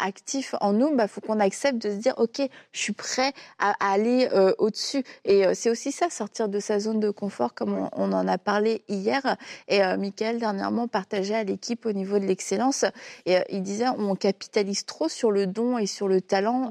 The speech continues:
Speaker 1: et trop peu sur le travail. »
Speaker 2: Mhm.
Speaker 1: Et, euh, comme tu, et comme tu le disais, c'est que si on valorise plus le travail et l'effort aussi qui est relié au travail, c'est là où on va atteindre des degrés d'excellence, parce qu'il y a des choses que, euh, naturellement, bah,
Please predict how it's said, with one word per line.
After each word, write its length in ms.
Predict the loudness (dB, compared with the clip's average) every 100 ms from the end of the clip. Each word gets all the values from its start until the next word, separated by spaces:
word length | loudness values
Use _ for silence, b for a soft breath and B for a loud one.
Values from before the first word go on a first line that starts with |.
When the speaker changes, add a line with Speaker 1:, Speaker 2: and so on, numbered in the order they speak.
| -4
Speaker 1:
et 100 | -4
trop 260 | -2 0
peu 300 | 0 0 -2
sur 220 | -2 -2 2
le 140 | 2
travail. » 600 | 0 -4 -2 -2 -2 -2
Speaker 2:
Mhm. 280 | -4 -8 -2
Speaker 1:
Et, 220 | 4 4
euh, 80 | 4 -2
comme 220 | -6 -8
tu, 120 | -4
et 240 | 2 2 2
comme 220 | -4 -6
tu 120 | -6
le 60 | -4
disais, 320 | 0 0 0
c'est 180 | -2 -4
que 200 | 0 2
si 160 | 2
on 100 | 2
valorise 540 | 4 4 4 2 -2 -6
plus 340 | -6 -4 0 0
le 160 | 2 0
travail 600 | 0 -4 0 0 0 -4 B B
et 100 | 2
l'effort 480 | 4 4 2 -4 0
aussi 360 | 2 2 0 0
qui 160 | 2
est 80 | 2
relié 380 | 2 2 0 -2 -4
au 100 | -4
travail, 580 | -6 -4 0 2 2 0 B B
c'est 200 | -4 2
là 160 | 2 2
où 100 | 0
on 180 | 0 0
va 180 | 0 0 0
atteindre 460 | -4 -2 -2 0
des 140 | 2 2
degrés 460 | 2 -4 0 0
d'excellence, 580 | 2 -2 0 0 0 0
parce 200 | -2 -4
qu'il 140 | -2 -4
y 40 |
a 60 | 0
des 120 | 0
choses 400 | -2 -4 -6 -6
que, 280 | 2 2 2 B B B
euh, 180 | 0 2
naturellement, 800 | 2 0 0 2 2 4 4 4
bah, 840 | 2 4 4 2 2 2 -2